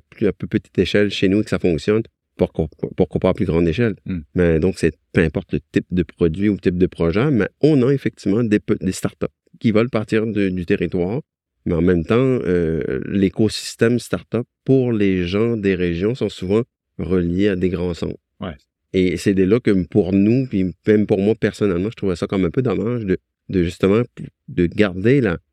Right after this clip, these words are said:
Speaker 1: le, le, le fait que ça soit décloisonné comme ça, parce que ça nous permet, il y a des innovations qui peuvent se passer sur la Côte-Nord, en Gaspésie, comme aux îles, comme ailleurs à Amos, mais qui pourraient amener le Québec, qui pourraient amener des entreprises à un autre niveau.
Speaker 2: Ah oui.
Speaker 1: Et non pas uniquement au centre, au centre-ville, même s'il y en a des très bonnes, non ?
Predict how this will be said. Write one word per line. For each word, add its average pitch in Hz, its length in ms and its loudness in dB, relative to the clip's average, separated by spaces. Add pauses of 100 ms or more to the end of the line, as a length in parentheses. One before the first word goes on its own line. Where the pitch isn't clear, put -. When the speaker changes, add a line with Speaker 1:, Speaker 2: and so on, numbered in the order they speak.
(160)
Speaker 1:
le, 82 140 0
le, - 180 -4
le 87 140 0
fait 110 180 -4
que - 80 -2
ça 98 140 -2
soit 104 160 -2
décloisonné 101 640 0
comme 92 200 -2
ça, 123 140 -4
parce - 160 -10
que - 60 -4
ça 85 60 0
nous 95 60 0
permet, 101 360 0
il 117 60 0
y 104 40 2
a 92 60 2
des 90 300 -2
innovations 110 400 2
qui 127 80 -8
peuvent 92 140 -4
se - 60 -12
passer 95 440 -2 (360)
sur - 140 -4
la 92 60 -2
Côte-Nord, 104 460 2
en 98 40 0
Gaspésie, 92 460 -2
comme 95 200 2
aux 85 160 2
îles, 110 160 2
comme 92 180 -4
ailleurs 98 280 -2
à 90 80 -4
Amos, 95 200 0 (360)
mais 92 100 -2
qui - 100 -16
pourraient - 200 -4
amener 101 180 4
le 104 120 -2
Québec, 95 300 2
qui - 100 -4
pourraient - 220 -4
amener 95 180 2
des 98 120 2
entreprises 92 460 -4
à 98 40 -2
un 87 160 2
autre 92 180 0
niveau. 92 280 0 (120)
Speaker 2:
Ah 87 180 -8
oui. 92 160 -8 (120)
Speaker 1:
Et 92 120 4
non 90 180 2
pas 107 200 2 (140)
uniquement 98 340 2
au 92 120 -2
centre, 85 260 -6
au 80 120 -4
centre-ville, 87 500 -2
même 87 220 -2
s'il 82 140 -6
y - 40 -4
en - 40 -4
a - 20 -2
des 90 120 -2
très 92 160 -4
bonnes, 196 180 0
non ? 240 120 -2